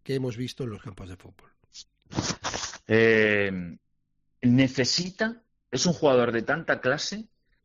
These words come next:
Speaker 2: que solo con una acción que haga positiva, un pase filtrado, un gol,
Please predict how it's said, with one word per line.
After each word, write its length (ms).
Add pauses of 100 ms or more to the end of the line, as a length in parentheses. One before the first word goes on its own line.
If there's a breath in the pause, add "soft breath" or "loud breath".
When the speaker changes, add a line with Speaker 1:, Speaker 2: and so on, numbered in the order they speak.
(200)
Speaker 2:
que 120
solo 480
con 220
una 180
acción 480
que 160
haga 220
positiva, 720
un 320
pase 320
filtrado, 800 (320 soft breath)
un 320
gol, 400